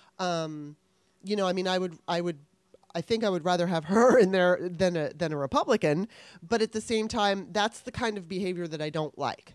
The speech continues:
I, you know, it's like, come on, man. Y-, you don't have to like Hillary Clinton, but don't publicly boo her when, when you are powerful in politics. Just don't do that. That's not,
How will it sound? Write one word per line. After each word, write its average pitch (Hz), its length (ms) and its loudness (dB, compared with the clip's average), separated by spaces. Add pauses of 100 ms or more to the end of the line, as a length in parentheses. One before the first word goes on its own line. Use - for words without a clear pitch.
(120)
I, 170 180 0
you 175 140 -4
know, 165 80 -2
it's 160 160 -8
like, 160 160 -6
come 240 200 -6
on, 123 180 -4
man. 127 300 -12 (340)
Y-, 190 160 -14
you 214 140 -2
don't 269 120 2
have 226 140 0
to 196 100 -6
like 180 220 0
Hillary 151 240 -4
Clinton, 151 500 -8 (300)
but 185 180 0
don't 269 240 2
publicly 190 480 -2
boo 160 260 -2
her 139 380 -6 (200)
when, 147 420 -4 (180)
when 147 460 -8
you 160 320 -10
are 143 420 -4 (120)
powerful 151 460 -6
in 135 80 -8
politics. 139 340 -8
Just 160 180 -10
don't 170 160 -2
do 160 160 -8
that. - 160 -10
That's - 220 -8
not, 156 180 -8